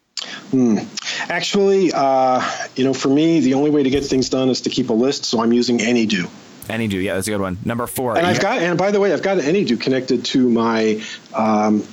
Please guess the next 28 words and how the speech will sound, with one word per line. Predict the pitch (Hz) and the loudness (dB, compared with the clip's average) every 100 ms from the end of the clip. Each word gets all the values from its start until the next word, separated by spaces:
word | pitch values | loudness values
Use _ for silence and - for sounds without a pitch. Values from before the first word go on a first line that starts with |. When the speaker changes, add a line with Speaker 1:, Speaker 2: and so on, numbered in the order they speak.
| 135 | -2
Speaker 1:
Amazon | 135 127 120 117 | 0 0 0 0
Echo, | 131 123 | 0 0
which | 92 101 - | 0 -2 -2
is | |
perfect. | - - 123 - - | -6 -4 -4 -2 0
I'm | 107 | 2
loving | 107 110 101 | 2 2 0
that. | 92 - - - - - | -2 -4 -14 -20 -20 -12
Speaker 2:
Number | 110 127 127 127 | -6 -4 -4 -4
four, | - - 120 95 - | -6 -4 -4 -4 -4
is | 113 | -6
there | 123 120 | -4 -2
a, | 113 110 | -2 -4
uh, | 123 92 | -4 -4
or | |
sorry, | 104 131 | -4 -4
yes | 110 123 131 | -4 -4 -4
or | |
no, | 117 | -4
do | 101 | -4
you | 110 | -6
get | 135 | -6
eight | 120 | -6
hours | 101 120 | -4 -4
of | 107 | -4
sleep | - 123 - | -4 -6 -6
every | 110 110 | -6 -6
night? | 101 90 | -6 -8